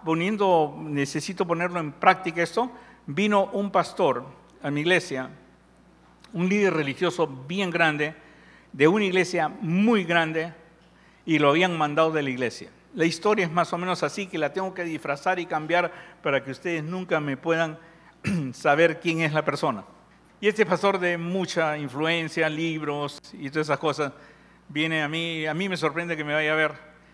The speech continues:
Y entonces se sienta y me cuenta. Me dice, "La razón que estoy acá es porque por hacer un estudio de esas cosas, comencé a analizar pornografía. Y, este,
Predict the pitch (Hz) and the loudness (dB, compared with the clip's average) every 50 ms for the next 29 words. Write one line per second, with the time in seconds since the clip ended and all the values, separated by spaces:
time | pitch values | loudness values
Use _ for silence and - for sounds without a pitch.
0 | _ _ _ _ _ _ 175 143 143 - 160 160 156 151 - 165 156 139 - - | _ _ _ _ _ _ -8 -8 -6 -4 -6 -6 -6 -4 -2 -2 -2 -2 -4 -8
1 | - - 143 - 196 185 165 156 160 151 151 143 - - 151 151 147 139 165 160 | -6 -6 -6 -2 -2 -2 -2 0 0 0 0 0 -2 -6 -4 -4 -2 0 0 0
2 | 135 113 110 98 87 - - - _ _ _ _ _ _ _ _ _ _ _ _ | 0 -2 -6 -10 -10 -14 -20 -20 _ _ _ _ _ _ _ _ _ _ _ _
3 | _ - - 147 160 123 139 147 143 139 139 143 143 131 156 175 170 156 147 - | _ -12 -8 -6 -6 -4 -4 -4 -2 0 0 0 0 0 0 -2 -2 -2 -2 -2
4 | 165 156 143 139 175 190 214 214 - - - - - - - - _ _ _ _ | -2 -2 -2 0 0 0 0 0 -4 -12 -20 -20 -20 -20 -20 -20 _ _ _ _
5 | - - - _ - 147 139 143 - - 139 127 120 - 135 127 127 123 120 117 | -20 -20 -18 _ -4 -4 -4 -4 -6 -10 -10 -10 -8 -6 -4 -4 -2 -2 -2 -4
6 | 117 113 107 107 101 - - - - - - - - _ _ _ _ _ _ _ | -4 -6 -8 -10 -12 -16 -20 -20 -20 -20 -20 -20 -20 _ _ _ _ _ _ _
7 | _ _ _ - _ _ _ _ _ _ - 139 139 139 - 170 170 156 151 151 | _ _ _ -20 _ _ _ _ _ _ -8 -8 -6 -6 -4 -6 -6 -6 -8 -12
8 | 123 - - - - 139 147 147 - - - - 156 156 151 151 151 143 139 135 | -16 -16 -18 -14 -6 -2 -2 -2 -2 -4 -4 -2 0 2 2 2 2 0 0 0
9 | 135 127 123 131 143 139 - - 135 - - - 175 160 - 190 175 - - - | 0 0 0 0 -2 -4 -2 -2 -4 -4 0 2 2 2 4 2 0 0 -4 -12
10 | - - - - - - _ _ _ _ - 143 139 143 135 127 - 165 165 156 | -18 -20 -20 -20 -20 -20 _ _ _ _ -4 -4 -2 -2 -4 -4 -4 -2 -2 -2
11 | 156 151 143 139 131 123 - 165 156 143 - 143 135 127 127 123 123 117 117 - | -2 -2 -2 -2 -4 -2 -2 -2 -2 -2 -2 -4 -4 -2 -2 -4 -4 -6 -8 -10
12 | - - 117 92 - - _ _ _ _ _ _ _ _ _ _ _ _ _ _ | -10 -12 -12 -12 -14 -16 _ _ _ _ _ _ _ _ _ _ _ _ _ _
13 | _ _ _ _ _ _ _ _ _ _ _ _ _ _ _ _ _ _ _ - | _ _ _ _ _ _ _ _ _ _ _ _ _ _ _ _ _ _ _ -16
14 | - 151 139 135 135 135 131 131 127 127 127 127 127 123 123 - - - - 131 | -10 -8 -6 -4 -4 -2 -2 -2 -2 -2 -2 -2 -4 -4 -6 -10 -16 -10 -8 -6
15 | 123 123 120 120 120 120 117 117 | -4 -2 -2 -2 -2 -4 -6 -8